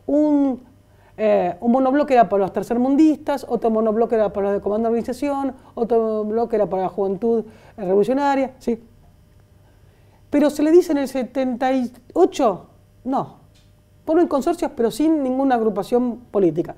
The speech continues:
Imposible, imposible. O sea, lo, lo político y lo organizativo estaban juntos. Por otro lado, el, eh, el barrio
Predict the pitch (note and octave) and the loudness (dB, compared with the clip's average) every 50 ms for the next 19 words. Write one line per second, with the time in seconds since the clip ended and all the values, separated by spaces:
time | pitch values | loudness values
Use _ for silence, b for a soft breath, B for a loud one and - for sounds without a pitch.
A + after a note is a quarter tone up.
0 | - _ A#3 A#3+ A3+ B3+ A#3+ - C#4 A3 E3 D3+ D3+ D3 - - _ _ _ _ | -14 _ -4 -2 -2 -2 -2 -2 -2 -2 -2 -4 -8 -14 -18 -20 _ _ _ _
1 | _ - _ _ - - - A3+ G#3 B3 A#3 - A#3+ F#3+ E3+ D#3 C3+ F3 D#3 - | _ -20 _ _ -18 -10 -6 -6 -4 -4 -4 -2 -2 -2 -2 -4 -4 -6 -6 -6
2 | b b b b b b b b b b - A#3+ A3 A3+ A#3+ A#3+ A#3 - - - | b b b b b b b b b b 0 4 6 6 6 6 4 0 -4 -14
3 | - _ _ - A#3 A#3 A3 - C#4+ D4 F#4 F#4 F#4+ - A#3+ - - G#3 G#3 G3+ | -20 _ _ -2 0 0 2 6 8 10 10 10 8 6 0 2 2 2 4 4
4 | G#3+ A3 G3+ B3 A3+ D4 C#4+ A#3+ - B3+ A#3 A3+ A3 - - G#3+ E3 D3 C3+ C3 | 4 2 2 2 2 2 2 2 0 0 -2 -2 -2 -4 -4 -4 -4 -4 -8 -12
5 | F#3 - - - _ b b b b b b b b b b b b b b - | -16 -18 -20 -20 _ b b b b b b b b b b b b b b 0
6 | D#4+ E4+ E4+ E4+ E4 E4+ F4 F4 E4 D4 A#3+ G3 D#3 - - - _ _ _ _ | 0 2 4 4 6 6 6 6 4 4 2 0 -2 -4 -12 -20 _ _ _ _
7 | _ _ _ _ _ _ _ _ _ - _ _ _ _ _ _ - A#3 G#3 G3 | _ _ _ _ _ _ _ _ _ -20 _ _ _ _ _ _ -2 0 2 4
8 | G3 F#3+ F#3+ G3 F#3 - - G#3 G3 F#3 G3 G3+ B3 A#3+ A3+ C#4+ D4+ D#4+ D#4 C#4+ | 4 4 2 0 -2 -4 -6 -8 -8 -6 -6 -4 0 0 2 2 2 0 2 2
9 | B3 G#3 F3+ E3+ - | 4 2 2 0 -4